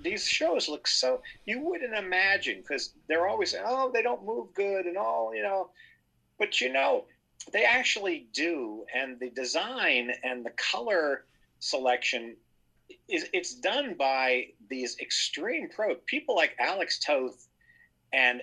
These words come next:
and, you know, people who came out of classic film animation. They were, the posing and the, and the, and the design of how the characters read on the backgrounds, and you're seeing these space,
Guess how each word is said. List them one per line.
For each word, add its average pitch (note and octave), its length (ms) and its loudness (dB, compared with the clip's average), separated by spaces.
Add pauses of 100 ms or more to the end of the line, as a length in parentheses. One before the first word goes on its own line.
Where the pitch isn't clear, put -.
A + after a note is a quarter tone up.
and, A#2+ 380 0 (560)
you F#3 220 -4
know, D#3+ 220 0 (100)
people A#3+ 260 -4
who G3 120 -2
came F3 340 -6
out D#3 320 0
of C3 180 -4 (140)
classic F#3+ 760 2
film E3 720 0 (480)
animation. D3 880 2 (640)
They F3 200 6
were, D#3 400 0
the D3 80 -4 (100)
posing E3 640 0
and B2 160 -6
the, A#2+ 80 -2 (120)
and B2+ 220 -6
the, A#2 320 -2 (100)
and B2 180 -6
the B2 40 -6
design F3 520 0
of C3+ 200 0
how G3+ 200 4
the - 100 -4
characters D#3+ 500 -2
read E3+ 380 4
on B2+ 140 0
the A#2 60 -6
backgrounds, G#2+ 680 0
and A2+ 100 -10
you're A2+ 120 -4
seeing G#3 260 -4
these D3 180 -4
space, - 520 2